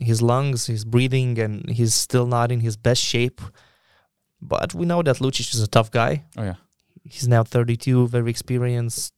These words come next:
Speaker 1: He's been the leader for Bayern last year when they were making this playoff run, and him coming back on the court is crucial. And it's the first win for Bayern.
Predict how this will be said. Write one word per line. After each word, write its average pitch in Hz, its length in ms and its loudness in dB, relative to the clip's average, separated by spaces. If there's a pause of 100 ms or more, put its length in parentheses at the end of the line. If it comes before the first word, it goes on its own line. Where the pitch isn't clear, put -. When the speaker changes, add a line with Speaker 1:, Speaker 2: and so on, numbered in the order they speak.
Speaker 1:
He's 117 420 2
been 120 200 2
the 117 100 -2
leader 120 420 0
for - 200 -4
Bayern 113 600 0 (460)
last 120 320 0
year 131 240 2
when 120 200 0
they 117 60 0
were 117 340 0 (100)
making 117 320 2
this 113 140 0
playoff 123 400 0
run, 147 420 0 (340)
and 127 440 -2 (180)
him 143 180 0
coming 139 280 2
back 131 200 2
on 131 80 2
the 120 80 2
court 120 400 2
is 117 140 -4
crucial. - 440 0 (360)
And 131 120 2
it's 123 120 0
the 131 60 0
first - 300 0
win 151 160 0
for 139 140 0
Bayern. 156 480 4